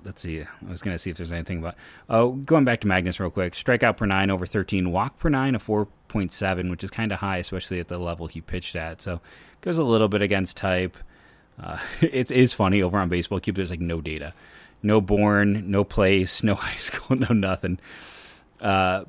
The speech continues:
but Jacek, you have all of that. And, uh, he was a, a, uh, born in Illinois, went to college in Florida, and stayed there.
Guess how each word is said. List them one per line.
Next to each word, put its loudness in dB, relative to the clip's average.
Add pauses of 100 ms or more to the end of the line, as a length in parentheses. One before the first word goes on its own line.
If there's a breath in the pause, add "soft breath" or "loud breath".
but -2
Jacek, 0
you 0
have 0
all -2
of -8
that. -10
And, -6 (520 loud breath)
uh, -10
he -4
was 0
a, -2 (920)
a, -10
uh, -8
born 2
in 4
Illinois, 0
went -4
to -8
college -4
in -6
Florida, -6
and -6
stayed -2
there. -2